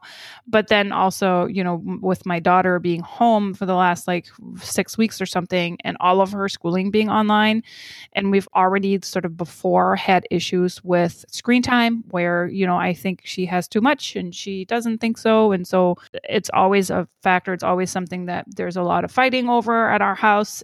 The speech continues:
And so now she's on the screen twenty-four seven. So that's been a challenge for me to then get her to log off. But there were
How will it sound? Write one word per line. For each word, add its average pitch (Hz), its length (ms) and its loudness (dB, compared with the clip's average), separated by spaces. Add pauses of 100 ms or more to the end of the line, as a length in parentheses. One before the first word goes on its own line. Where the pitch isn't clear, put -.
And 185 340 0
so 185 300 0
now 180 240 4
she's 180 260 -6
on 175 200 -2
the 170 60 -8
screen 185 420 -4
twenty-four 180 440 -4
seven. 190 500 0 (540)
So 220 220 2
that's 214 380 2
been 233 400 0
a 190 100 -2
challenge 196 600 -2
for 202 120 -4
me 196 220 -2
to 190 200 -2
then 180 520 -2 (200)
get 190 220 -2
her 190 140 -6
to 180 100 -4
log 175 300 -2
off. 175 440 0 (140)
But 196 340 2
there 202 360 0
were 185 500 0